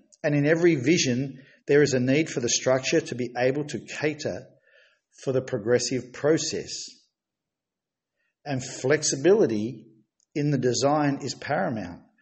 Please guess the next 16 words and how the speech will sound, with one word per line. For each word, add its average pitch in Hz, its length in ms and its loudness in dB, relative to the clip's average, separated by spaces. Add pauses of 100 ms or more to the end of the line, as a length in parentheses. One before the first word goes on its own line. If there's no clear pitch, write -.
(400)
to 151 60 -12
incorporate 143 800 2
new 151 220 0
methods 127 540 -2
to - 160 -6
enhance 117 400 -6
the - 80 -12
principles 104 640 -10 (440)
of 123 180 -2
the 117 100 -4
vision 131 540 -4 (420)
as 143 180 2
given 127 280 0
to 147 100 -2
the 139 100 -2
visionary. 131 600 -4